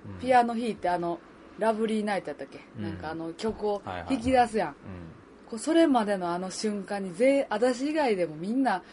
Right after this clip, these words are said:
Speaker 2: こう目をとっつむって息を止めてたと思うね。あの、ピアノの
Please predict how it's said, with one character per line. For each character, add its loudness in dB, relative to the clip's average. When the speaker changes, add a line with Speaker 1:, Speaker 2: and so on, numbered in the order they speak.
Speaker 2:
こ -6
う -2
目 0
を 0
と -4
っ -12
つ -4
む 0
っ -4
て -4
息 -2
を 0
止 0
め 2
て 0
た 2
と -6
思 -8
う -14
ね。 -10
あ -8
の、 -14
ピ 2
ア 2
ノ -4
の -6